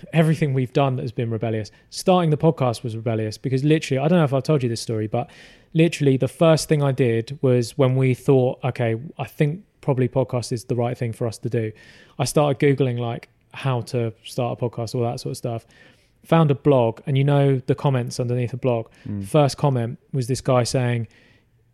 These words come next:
Speaker 1: uh, "You can't, you can't start a podcast now. Uh, it's an oversaturated market, and unless you've got, like, a big brand behind you, you'll never be heard by anyone."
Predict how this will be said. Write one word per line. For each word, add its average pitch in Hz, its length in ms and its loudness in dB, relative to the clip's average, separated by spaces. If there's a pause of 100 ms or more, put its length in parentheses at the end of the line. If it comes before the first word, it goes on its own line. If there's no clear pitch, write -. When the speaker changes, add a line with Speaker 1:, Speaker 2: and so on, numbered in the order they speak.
(120)
Speaker 1:
uh, 127 120 0
"You 120 200 0
can't, 147 460 0
you 147 120 -2
can't 147 320 0
start 131 360 0
a 131 120 0
podcast 120 300 -2
now. 120 380 -2 (420)
Uh, 123 320 -2
it's - 160 -4
an 131 80 0
oversaturated 131 680 0
market, 127 560 -2 (280)
and 127 100 0
unless 127 300 0
you've 127 140 -2
got, 139 220 0
like, 127 180 -2
a 120 40 -8
big - 220 -4
brand 127 340 0
behind 120 400 -2
you, 117 280 0
you'll 123 260 -2
never 120 260 0
be 117 140 -2
heard 117 240 -2
by 120 160 -2
anyone." 113 400 -6